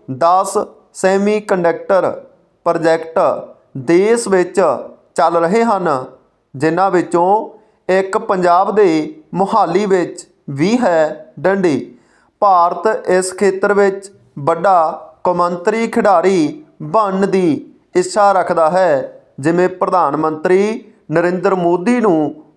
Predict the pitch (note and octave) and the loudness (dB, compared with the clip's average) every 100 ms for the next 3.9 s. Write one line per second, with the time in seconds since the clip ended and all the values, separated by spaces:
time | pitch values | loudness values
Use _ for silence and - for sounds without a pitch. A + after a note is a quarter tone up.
0 | - F3+ F3+ G#3 A3+ A#3 E3+ E3+ F#3 D#3+ | -4 0 0 2 2 0 0 0 2 -2
1 | D#3+ - _ _ F#3+ G3+ G#3+ - F#3 G3+ | -4 -14 _ _ 2 4 2 0 0 2
2 | G#3 F3 C#3+ - - _ C3+ E3+ G3 E3 | 2 2 -2 -10 -20 _ -4 0 0 0
3 | E3 G3 A3 G#3 F3+ F#3 G#3+ E3 C3+ | 0 2 0 0 0 0 2 2 0